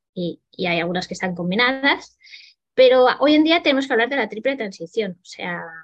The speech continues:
no solo tienes que digitalizarse, sino que tienes que tener, ser sostenible, más que nada, porque te lo exige todo el mundo y porque tenemos lo del medio ambiente, es medio planeta, <laughs> ahora por ahora,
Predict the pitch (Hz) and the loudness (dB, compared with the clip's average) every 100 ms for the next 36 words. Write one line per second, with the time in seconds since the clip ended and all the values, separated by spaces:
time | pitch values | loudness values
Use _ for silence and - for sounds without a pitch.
0 | 175 202 - 247 240 247 233 233 - 220 | -10 -6 0 2 4 4 2 -2 0 0
1 | 220 226 233 294 294 302 311 247 208 196 | 0 -2 -2 0 -2 -2 -4 -4 -8 -8
2 | 190 214 220 - 233 214 202 196 - 208 | -8 -6 -8 -8 -6 -4 -4 -4 -6 -6
3 | - 220 220 302 226 - - 202 185 175 | -4 -4 0 0 0 -6 -8 -6 -4 -6
4 | 196 240 254 - - 208 190 196 190 185 | -4 -2 -2 -4 -12 -14 -12 -8 -6 -6
5 | - 226 - 202 - - _ - 220 220 | -6 -6 -4 -6 -6 -20 _ 0 4 6
6 | 302 247 - - 320 - 214 185 190 196 | 4 2 0 0 0 0 -6 -8 -8 -6
7 | 202 214 180 - _ _ _ - 220 214 | -4 -4 -6 -12 _ _ _ -2 0 2
8 | 254 269 262 302 220 180 208 240 269 254 | 4 4 4 0 0 -4 -2 0 2 0
9 | 190 160 _ _ _ 196 190 254 269 302 | -2 -6 _ _ _ -12 -8 -6 -4 -6
10 | - _ _ - - - - 208 202 208 | -8 _ _ -18 -16 -16 -14 -12 -10 -10
11 | 208 202 233 247 285 | -10 -8 -6 -6 -8